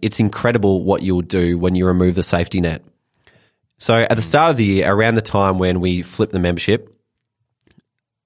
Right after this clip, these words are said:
Speaker 1: I was doing some contract work with a consultancy based in the U K who were trying to start out in Australia. And they said to me, "Ruben, we want you to go from two days to five days."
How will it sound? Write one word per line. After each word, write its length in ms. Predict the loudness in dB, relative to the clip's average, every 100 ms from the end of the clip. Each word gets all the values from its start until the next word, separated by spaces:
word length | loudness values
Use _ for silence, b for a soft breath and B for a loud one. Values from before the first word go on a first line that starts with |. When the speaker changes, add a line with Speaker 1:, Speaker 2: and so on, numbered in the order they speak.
| -6
Speaker 1:
I 120 | 0 2
was 160 | 2
doing 220 | 2 0
some 240 | 0 -2 -4
contract 500 | -2 -2 -2 -4 -2
work 360 | 0 0 -2 -8 B B B B
with 240 | -4 0
a 320 | 2 2 2 0
consultancy 800 | -4 -2 0 0 -2 -2 -2 0
based 260 | 0 -2 -2
in 60 |
the 80 | -4
U 100 | -4
K 320 | -2 0 0
who 80 | -2
were 60 | -4
trying 220 | -2 -2
to 160 | -2
start 320 | -4 -2 0 0
out 140 | 0
in 100 | -2
Australia. 580 | -6 0 2 4 2 -2 b b b b b b
And 120 | -4 -2
they 120 | 0
said 200 | 0 -2
to 80 | 0
me, 140 | 0
"Ruben, 380 | 2 2 2 0
we 140 | 2
want 140 | 2 0
you 80 | -2
to 60 |
go 160 | 0 -2
from 140 | -4
two 200 | 0 2
days 300 | 4 4 0
to 80 | -4
five 280 | 0 0 0
days." 340 | -2 -6 -10